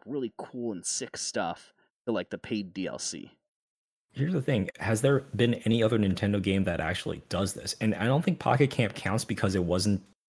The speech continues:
Speaker 2: technically developed by them.
Speaker 1: No, but it's starting, I mean, no, mm, not really. I mean, Nint-, I mean, Nintendo has been always pretty good on the D L C, but, I mean,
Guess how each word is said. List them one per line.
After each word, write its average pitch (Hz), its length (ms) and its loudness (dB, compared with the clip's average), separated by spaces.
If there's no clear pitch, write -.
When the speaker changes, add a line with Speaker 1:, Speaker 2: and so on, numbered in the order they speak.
Speaker 2:
technically 107 500 -2
developed 90 460 -4
by 110 160 4
them. 135 220 2
Speaker 1:
No, 160 500 2
but 147 140 2
it's 113 140 -4
starting, 113 400 2
I 123 120 0
mean, 127 360 2
no, 156 480 4
mm, 196 360 0
not 127 280 2
really. 123 240 4
I 113 60 2
mean, 123 160 2
Nint-, 131 200 -2
I 139 60 -4
mean, 139 260 2
Nintendo 190 340 0
has 170 160 2
been 139 140 -2
always 110 260 0
pretty - 260 0
good 101 200 0
on 90 140 -2
the 87 60 -6
D 92 180 -6
L 87 120 0
C, 110 200 -2
but, 104 120 0
I 107 60 -2
mean, 104 240 -4